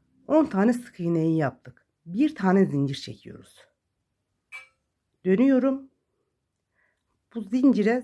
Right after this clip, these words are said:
zaten batamayız. İplik geri çıkar. Hemen yanındakine batarak tekrar on tane sık iğne daha yapıyoruz. Bunu hiç düşürmeden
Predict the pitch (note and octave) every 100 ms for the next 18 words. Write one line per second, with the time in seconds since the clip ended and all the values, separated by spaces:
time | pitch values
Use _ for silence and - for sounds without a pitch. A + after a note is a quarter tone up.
0 | A#3+ F3+ E3 G3 G3+ G3+ G3 D3 F#3 F#3+
1 | G3 D#3 - F3+ C3 - G#3 F#3+ A#3+ G#3+
2 | D3 D#3 D3+ C3 D3+ C#3 E3 G#3 - _
3 | _ _ _ _ _ _ G#3+ G#3 D#3+ C#3
4 | - C4 A#3+ C#3+ D#3+ G#3+ - _ _ _
5 | _ _ _ _ _ _ _ _ _ _
6 | _ _ _ _ _ - C4 C#4+ C4 F3
7 | D#3+ G3+ - - E3 C#3+ C#3+ D3+ C3 -
8 | A#2 B2+ - C#4+ D#4 B3 - - A#3+ D4
9 | G#3+ D3 C#3 A3+ C4+ -